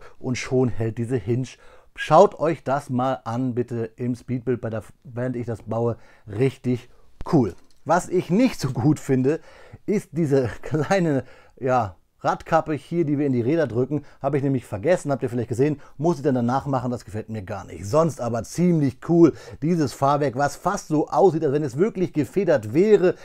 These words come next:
hier mit diesen Tubes, mit diesen C-Claims und diesen kleinen Rädern, die wir ja von den eins zu achtundvierzig Panzern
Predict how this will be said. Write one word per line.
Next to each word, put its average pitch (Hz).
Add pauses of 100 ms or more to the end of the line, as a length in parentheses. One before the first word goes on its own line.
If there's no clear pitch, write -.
(160)
hier 190
mit 170
diesen 143
Tubes, 202
mit 151
diesen 131
C-Claims 160
und 131
diesen 127
kleinen 170
Rädern, 147
die 139
wir 135
ja 135
von 135
den 123 (280)
eins 139
zu 156
achtundvierzig 147
Panzern 139